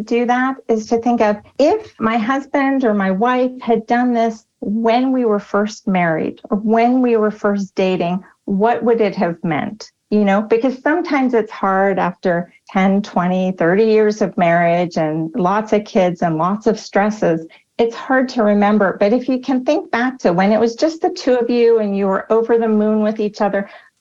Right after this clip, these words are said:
well, if he did this then, what would that have meant? And then it's easier to see that. And one of the things that's really important to think about is looking at that negative thought, not as a reality.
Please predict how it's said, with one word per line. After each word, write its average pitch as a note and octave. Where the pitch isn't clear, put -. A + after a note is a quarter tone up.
well, A#3
if B3+
he C4+
did D4
this F#4
then, G#3+
what A#3
would A#3
that G3
have F#3+
meant? F3
And F#3+
then G3
it's G3+
easier G3
to E3
see E3+
that. F#3+
And C#4+
one D4
of C#5+
the D4
things A#3+
that's G3
really B3+
important G3+
to G3+
think G3
about A3
is A#3+
looking G4+
at D4
that A3+
negative A3+
thought, G3+
not B3
as B3+
a A#3
reality. G#3+